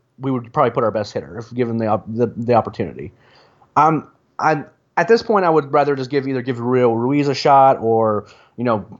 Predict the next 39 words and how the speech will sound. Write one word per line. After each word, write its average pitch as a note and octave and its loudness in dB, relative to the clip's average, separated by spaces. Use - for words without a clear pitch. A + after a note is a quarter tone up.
basically C3 0
almost D#3 4
anyone A#2+ 0
else A2 -2
at G2 -14
this A2 -8
point. G2+ -10
You B2+ -8
know, A2+ 0
maybe B2+ -2
try C3 0
to A#2+ 0
go A#2 0
find A#2+ 0
someone A#2+ -2
else, A2+ -2
because A#2 -2
he, C3+ -4
he D3+ -2
can C#3 0
give D#3+ 6
away E3 6
at B2+ 2
bats. C3+ 2
He's, A2+ -4
he's A2+ -8
a A2+ -4
net B2+ 0
negative C3+ 0
on, B2 0
as A#2 -2
a C3+ -2
defender. A#2+ 2
I'm, B2 0
I'm D#3+ 0
kinda F#3 2
just C#3 0
over C3 2
him. D3 -6